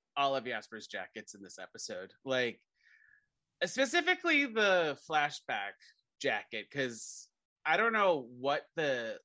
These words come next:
lining print was that you can see,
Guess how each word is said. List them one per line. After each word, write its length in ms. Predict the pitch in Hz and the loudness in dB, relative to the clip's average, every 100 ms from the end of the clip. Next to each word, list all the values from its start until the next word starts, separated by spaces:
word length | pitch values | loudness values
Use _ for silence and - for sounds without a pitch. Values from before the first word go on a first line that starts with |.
| - | -10
lining 600 | 127 131 139 165 175 165 | 0 2 2 0 -4 -8
print 340 | - 185 180 - | -4 -2 -2 -2
was 280 | 185 190 160 | 0 2 2
that 180 | 127 | -2
you 140 | 127 120 | -2 -12
can 220 | - 117 | -12 -12
see, 640 | - - 123 131 139 143 | -12 -12 -8 -6 -4 -4